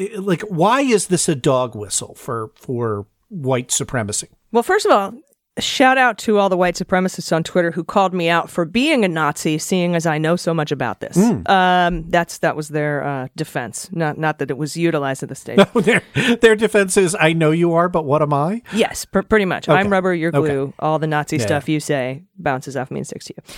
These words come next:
Speaker 2: Uh, imagine the letter W, capital letter W, and then set a diamond right on top in the
Speaker 1: Okay.
Speaker 2: middle. That's the Odal rune. Now, if you take, uh, the, the,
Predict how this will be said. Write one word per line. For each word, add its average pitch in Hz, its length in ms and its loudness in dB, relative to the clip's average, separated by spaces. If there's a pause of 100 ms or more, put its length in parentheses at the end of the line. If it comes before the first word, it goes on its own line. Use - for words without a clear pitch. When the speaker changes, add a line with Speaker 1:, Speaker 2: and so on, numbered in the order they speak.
(360)
Speaker 2:
Uh, 220 200 4 (220)
imagine 285 580 2
the 240 80 2
letter 233 240 4
W, 190 340 0
capital 202 360 0
letter 196 160 0
W, 143 320 -2 (260)
and 190 140 2
then 185 80 0
set - 360 0
a 240 60 2
diamond 170 560 -2 (120)
right 165 260 2
on 156 160 0
top - 280 -6 (140)
in 151 80 4
the 156 100 2
Speaker 1:
Okay. 123 100 2
Speaker 2:
middle. - 280 -6 (240)
That's 160 220 -2
the - 140 0
Odal 190 260 2
rune. 131 260 -4 (380)
Now, 214 160 6
if 214 120 -2
you 220 60 -2
take, - 500 -2 (140)
uh, 190 480 4 (140)
the, 170 340 0 (100)
the, 165 440 2